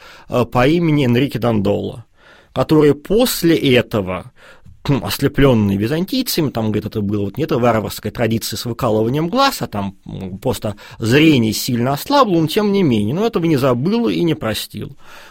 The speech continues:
Когда он стал, а, венецианским дожем, то есть главой маленькой, но уже очень влиятельной торговой республики, а, он поставил себе буквально целью жизни, как Карфаген должен быть разрушен, вот для него Византия должна была быть разрушена.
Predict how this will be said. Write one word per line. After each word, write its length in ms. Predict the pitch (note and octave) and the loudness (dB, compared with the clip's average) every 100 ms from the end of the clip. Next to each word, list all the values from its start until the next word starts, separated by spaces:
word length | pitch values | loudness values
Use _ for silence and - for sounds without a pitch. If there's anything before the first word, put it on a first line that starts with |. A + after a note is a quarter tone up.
| - | -8
Когда 300 | D3 D#3 F3 | -2 2 4
он 100 | C#3+ | 2
стал, 480 | - D3+ B2 A2 - | 0 2 4 2 0
а, 220 | A#2 A2+ | 0 2
венецианским 760 | A2+ C3+ - B2+ G#2+ - A2+ G2 | 2 0 0 0 -2 -2 -2 0
дожем, 400 | G2+ G2+ G3+ A#3+ | 0 0 -4 -4
то 120 | A3 | -4
есть 120 | G#3 | 0
главой 560 | F3 F3 F3 F3+ E3+ - _ _ _ _ - | 2 4 4 4 2 -4 _ _ _ _ 0
маленькой, 800 | A#2+ C3+ A2+ A2 G#2+ - G2+ F#2+ | 4 6 6 4 0 -2 -4 -2
но 160 | A2+ A#2+ | 0 2
уже 140 | C3+ | 2
очень 540 | - E3 D#3 - B2 | 2 4 4 4 0
влиятельной 640 | G#2+ A#2 A#2+ A2+ - G#2 G2+ | 2 4 6 4 2 -4 -6
торговой 440 | B2 A2 G#2+ G#2 | -6 -2 0 0
республики, 800 | A#2 - B3 C4 C#4+ C4 B3+ C4 - - - - | -4 -6 -4 -2 -2 -2 -4 -6 -8 -20 -20 -10
а, 180 | - - | -6 0
он 420 | C#3+ G3 C#4 C4 | 2 4 2 -2
поставил 680 | F#3 D#3+ C#3+ F3+ A3 A3 A3 | -4 -2 0 0 0 -4 -6
себе 380 | - A#2 E3 | -6 -2 0
буквально 420 | F#3 B2+ C#3 G#3+ A#3 | -2 -4 -4 -2 -4
целью 360 | - A#3 A3+ | -2 -2 -2
жизни, 460 | A2+ D#3 G#3+ G3+ G3 | -2 -2 -2 -2 -2
как 220 | D3 C3 | -2 -4
Карфаген 480 | C3+ G#2+ B2 G#3+ A3+ | -6 -4 -4 -2 0
должен 320 | G3+ D3+ A#2+ | 0 0 0
быть 160 | G#2 - | -2 -2
разрушен, 460 | A2 G#2 F#2+ G#2+ | -2 -2 -4 -6
вот 160 | G2 F#2+ | -6 -6
для 120 | A2 | -4
него 240 | C#3 G3+ | -2 -2
Византия 420 | A#3+ F3+ C3 A#2+ F#3+ | -2 -2 -2 -2 -2
должна 300 | D3+ A2+ D3+ | -2 -2 -4
была 180 | C3+ | -2
быть 200 | G#2+ C#3+ | -2 -4
разрушена. 580 | - G#2 G2 G2+ - A2+ | -4 -6 -8 -10 -14 -16